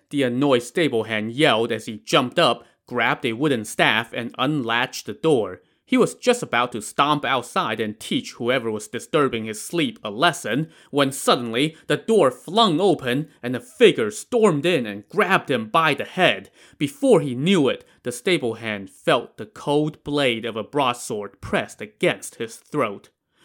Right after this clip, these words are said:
"Spare me, please," the stable hand pleaded as he trembled. "Do you recognize me?" the dark figure asked. The stable hand indeed recognized the voice. It was none other than Wu Song. "Br-, brother,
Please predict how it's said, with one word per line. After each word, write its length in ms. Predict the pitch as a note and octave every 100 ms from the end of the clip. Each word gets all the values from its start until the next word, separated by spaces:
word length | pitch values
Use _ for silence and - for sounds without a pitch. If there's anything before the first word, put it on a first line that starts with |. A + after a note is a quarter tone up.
| _ _ _ _ _
"Spare 420 | - - F#3+ F#3
me, 160 | F3 C#3+
please," 600 | C#3 G#3 G3+ D3+ - -
the 80 | -
stable 380 | C#3 E3+ D3 B2+
hand 240 | B2+ A#2
pleaded 500 | - - E3+ A#2+ G2+
as 180 | - A2
he 100 | A2+
trembled. 640 | G#2 - B2 A2+ G#2 F#2 _ _ _ _ _ _ _ _
"Do 80 | B2
you 180 | B2
recognize 680 | B2+ D#3 D#3+ C#3+ B2 A2 A2+
me?" 300 | B2 G2+ - _ _
the 80 | G#2+
dark 320 | - A2+ A2
figure 400 | - - A#2 G#2+
asked. 480 | G2 G2 F#2 - - _ _ _ _ _ _
The 100 | B2
stable 440 | - G3+ F#3 C3
hand 320 | A2+ G#2+ G#2
indeed 680 | B2+ A#2 A2 - E3+ A#2+ G#2+ _
recognized 640 | C3 B2 A2 G#2 G2 F#2+
the 60 | -
voice. 540 | G2+ C3+ A2+ F#2 - _ _ _
It 140 | A2+ A2
was 260 | A2 -
none 340 | B2 C#3+ B2+ -
other 480 | D#3 C#3+ G2+ A2 C3
than 240 | - G2+ G#2
Wu 140 | G2
Song. 380 | - C3+ C3+ C#3+ _ _ _ _ _ _ _ -
"Br-, 300 | D#3+ - -
brother, 460 | - G3 E3+ C3 -